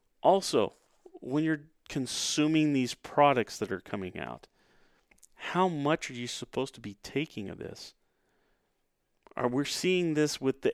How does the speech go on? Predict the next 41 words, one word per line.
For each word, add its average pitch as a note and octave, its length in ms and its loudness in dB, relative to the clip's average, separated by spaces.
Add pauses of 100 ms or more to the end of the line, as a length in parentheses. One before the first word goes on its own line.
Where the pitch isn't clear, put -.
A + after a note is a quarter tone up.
(100)
edibles B2 480 2
with A2+ 180 -6
marijuana, A2 640 -2 (420)
where A#2+ 140 -2
we C#3 140 0
have D3 200 2
individuals B2+ 840 -2 (440)
that B2+ 140 4
will A#2+ 100 0
take - 340 0
the A2 100 -4
candy C3+ 440 -4
bar A2 340 2
and A2 220 -2
they'll G#2+ 160 0
eat B2 140 0
a A#2+ 60 -2
couple - 320 -4
squares A#2 560 2
and G#2+ 160 -2
they A2 120 0
don't B2 380 -2
have A#2+ 320 0
the A2 140 0
effect C3+ 580 2 (380)
that - 140 -6
they G#2 160 6
thought C3+ 320 2
they D3 100 0
were A2 160 2
gonna G#2 200 -2
have, G2+ 340 0
so A2 160 -6
they G#2 180 2
think B2 320 -4
that - 160 -8
they've G#2+ 280 -2
built A2 260 0
up A2+ 120 -2
a F#2+ 60 -6
tolerance, B2+ 720 2